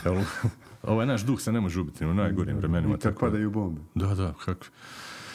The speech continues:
Speaker 1: <clears throat> Sjećam se još jedne, možda, da li da to kažem u emisiji, ono, kad su za... Bio je grafit
Speaker 2: No,
Speaker 1: u
Speaker 2: ako ne,
Speaker 1: Beogradu.
Speaker 2: da, izbrisat ćemo, ajde.
Speaker 1: Ne, da, bio je grafit u Beogradu,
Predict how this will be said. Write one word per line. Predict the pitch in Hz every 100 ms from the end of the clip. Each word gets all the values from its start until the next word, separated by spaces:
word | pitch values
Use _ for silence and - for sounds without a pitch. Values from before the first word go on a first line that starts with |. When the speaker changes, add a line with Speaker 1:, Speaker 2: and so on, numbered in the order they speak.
| - - - - - -
Speaker 1:
<clears throat> | 113 117 92 - - - - _
Sjećam | - - - 98
se | 117
još | 98 120
jedne, | 98 80
možda, | 82 85 80 - - - -
da | - 87
li |
da | 82
to | 82 92
kažem | - 78 80
u |
emisiji, | 85 95 90 - 71
ono, | 71 - - - _ _ _ _ _ _ _ _ _ _ _ _ _ _ _ -
kad | 90
su | - 82
za... | 82 80 - - -
Bio | 110 104 107
je | 98
grafit | 110
Speaker 2:
No, | 117 123
Speaker 1:
u |
Speaker 2:
ako | -
ne, | 139
Speaker 1:
Beogradu. | 135 117
Speaker 2:
da, | 117
izbrisat | 120 120 92
ćemo, | 82 82
ajde. | 95 87
Speaker 1:
Ne, | 104
da, | 117 123 127 147 - 107
bio | 127
je | 117
grafit | 131 135 -
u | 90
Beogradu, | 113 95 90 90 87